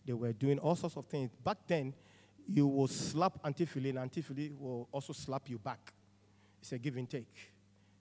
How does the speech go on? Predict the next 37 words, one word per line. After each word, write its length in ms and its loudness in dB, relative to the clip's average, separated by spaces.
Nothing 240 -8
for 120 -14
free. 280 -12
You, 220 -2
you, 240 -2
you, 180 -6
if 180 2
you 100 6
steal, 340 0
they 140 2
stone 360 4
you, 80 -4
they 120 -4
kill 300 -4
you. 160 -12
A 80 -2
lot 260 -2
of 100 -10
things. 160 -4
If 60 -8
you 40 -6
commit 440 -2
fornication, 680 -2
many 160 -2
of 140 -2
us 140 0
could 140 -10
have 160 -6
been 160 -2
dead 220 0
then, 220 0
if 220 -4
that's, 340 -8
that 160 -4
law 220 0
still 280 -2
exists. 600 -4